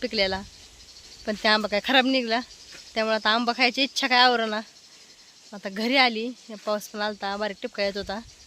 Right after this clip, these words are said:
शेंगा झाकू लागल्या आत्याला. आणि आता आंब्यावर चढली. इथल्या नारळी बसल्या आंब्यावर चढली.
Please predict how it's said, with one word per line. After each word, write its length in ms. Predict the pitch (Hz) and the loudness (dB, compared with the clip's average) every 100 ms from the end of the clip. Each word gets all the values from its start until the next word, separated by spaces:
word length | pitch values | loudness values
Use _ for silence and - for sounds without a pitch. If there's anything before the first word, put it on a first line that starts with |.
| - - - | -20 -20 -12
शेंगा 320 | - 247 220 214 | -6 -4 -2 -2
झाकू 300 | 262 240 240 | -2 -4 -2
लागल्या 340 | 233 208 202 | -2 0 -2
आत्याला. 360 | 202 202 196 220 - - - - - - - - | -2 -4 -6 -8 -14 -20 -20 -20 -20 -20 -20 -12
आणि 100 | 190 | -8
आता 200 | 190 202 | -2 4
आंब्यावर 380 | 226 240 240 226 | 4 4 2 0
चढली. 420 | - 233 202 220 - - - - - - - - - - | -2 -2 -2 -6 -10 -20 -20 -20 -20 -20 -20 -20 -18 -12
इथल्या 420 | 214 214 202 202 | -6 -2 0 0
नारळी 360 | 208 220 214 196 | 2 4 4 0
बसल्या 280 | 214 - 208 | -4 0 0
आंब्यावर 280 | 208 202 190 | 0 -4 -2
चढली. 300 | 269 220 208 | -2 0 -4